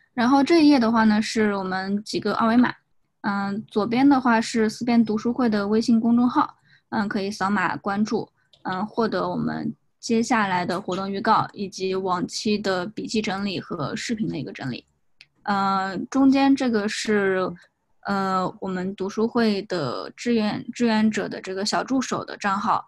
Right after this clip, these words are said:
扫码可以加入到我们读书会的群里面。目前我们的群是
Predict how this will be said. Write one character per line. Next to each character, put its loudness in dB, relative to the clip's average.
扫 0
码 2
可 -4
以 -2
加 0
入 4
到 4
我 0
们 -4
读 -4
书 -2
会 2
的 -2
群 -6
里 4
面。 -2
目 2
前 0
我 -4
们 -4
的 -6
群 -4
是 -2